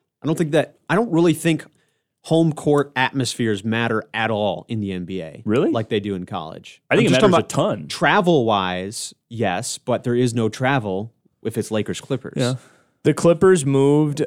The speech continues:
Speaker 3: uh, from San Diego in
Speaker 2: Yep.
Speaker 3: nineteen eighty-four,
Speaker 2: Mm-hmm.
Speaker 3: and they have never made the conference finals. They
Speaker 2: Right.
Speaker 3: made the conference semifinals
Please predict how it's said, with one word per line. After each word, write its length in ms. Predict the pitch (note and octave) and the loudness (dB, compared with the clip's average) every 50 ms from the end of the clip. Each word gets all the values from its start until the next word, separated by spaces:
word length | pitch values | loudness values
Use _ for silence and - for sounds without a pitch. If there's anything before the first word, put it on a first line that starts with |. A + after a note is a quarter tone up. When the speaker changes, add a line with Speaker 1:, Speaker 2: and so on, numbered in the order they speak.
| - - | -4 -4
Speaker 3:
uh, 600 | - A#2+ A#2 A2+ A2 G#2+ G#2 G#2 G2+ G2+ G2 - - - _ - | -2 0 0 2 2 2 0 0 0 0 -2 -2 -6 -10 _ -18
from 800 | - - - B2 A#2+ A#2 A2+ A2 G#2+ G#2+ G#2+ G#2 G#2 G#2+ A2 - _ _ _ _ _ _ _ _ _ _ _ _ _ _ _ _ - | -12 -6 -2 0 0 2 2 2 0 0 -2 -2 -4 -4 -6 -10 _ _ _ _ _ _ _ _ _ _ _ _ _ _ _ _ -4
San 280 | - - D3+ D3 D3 D3 | 0 2 4 4 4 4
Diego 640 | C#3 C3+ B2+ B2+ B2+ A2+ G#2 G#2+ G2+ G2+ G2+ G#2 G2+ - | 4 4 6 4 4 4 4 4 4 4 4 4 2 0
in 280 | - A2 G#2+ G#2+ G#2+ G#2+ | 0 0 2 2 2 2
Speaker 2:
Yep. 120 | G#2+ A2 A2 | 2 2 2
Speaker 3:
nineteen 380 | A#2+ B2+ - - - C#3 C3 B2+ | 0 0 -2 -2 0 0 2 2
eighty-four, 720 | B2 B2+ B2 A#2+ - - A#2+ F#2+ E2+ F2 F2+ G2+ C#3+ - _ - | 2 2 2 0 0 0 0 0 0 0 -2 -2 -4 -4 _ -12
Speaker 2:
Mm-hmm. 260 | G2 E2 D#2 F#2 F2+ G2 - - | -14 -14 -14 -16 -18 -14 -8 -4
Speaker 3:
and 260 | G#2+ G#2+ G#2 G#2 A2 | -2 0 0 2 2
they 100 | A2+ A2+ | 2 2
have 160 | G#2+ G#2 F#2 | 2 2 0
never 300 | G#2 A2 A#2 B2+ C#3 C#3+ | 0 0 0 2 2 0
made 220 | C3+ C3 B2+ B2+ A#2+ | 0 2 0 0 -2
the 60 | A#2 | -2
conference 520 | - A#2+ A2+ A2+ G#2+ - A2+ G#2 G2 - - | -4 -4 -4 -4 -4 -4 -6 -6 -6 -6 -8
finals. 480 | - - G#2+ G#2+ G#2 F2 D#2+ D#2 E2+ - | -6 -4 -4 -2 -2 -4 -4 -6 -4 -2
They 100 | G#2+ G#2+ | 0 0
Speaker 2:
Right. 60 | A2+ | 2
Speaker 3:
made 140 | A#2+ A#2+ G#2+ | 0 0 0
the 60 | G#2+ G#2 | -2 -4
conference 460 | - B2 B2 C3+ C3+ - A#2 - - | -4 -4 -4 -4 -4 -4 -4 -4 -2
semifinals 840 | B2 B2+ B2+ A#2+ A#2 G#2+ - - A#2 A2 A2 G#2+ G2+ G2+ G2+ - - | -2 -2 0 0 -2 -2 -2 -2 -2 -2 -2 -2 -2 -2 -4 -6 -10